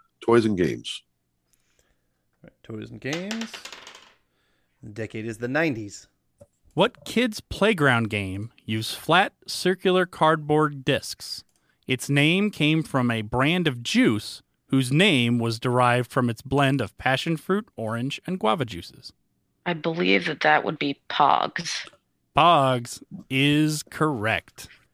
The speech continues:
Speaker 2: They were so cool. <laughs> Everybody had 'em. I mean,
Speaker 3: I don't remember having any. I don't think I ever got
Speaker 2: <gasps>
Speaker 3: into it.
Speaker 2: Oh, yeah.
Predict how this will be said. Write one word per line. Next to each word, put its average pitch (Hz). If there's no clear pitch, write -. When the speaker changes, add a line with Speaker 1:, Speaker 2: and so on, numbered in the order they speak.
Speaker 2:
They 123
were 104
so 101
cool. 98
<laughs> -
Everybody 165
had 131
'em. 110
I 117
mean, 107
Speaker 3:
I 202
don't 302
remember 214
having 156
any. 113
I 110
don't 139
think 143
I 135
ever 127
got 120
Speaker 2:
<gasps> -
Speaker 3:
into 104
it. 92
Speaker 2:
Oh, 107
yeah. 104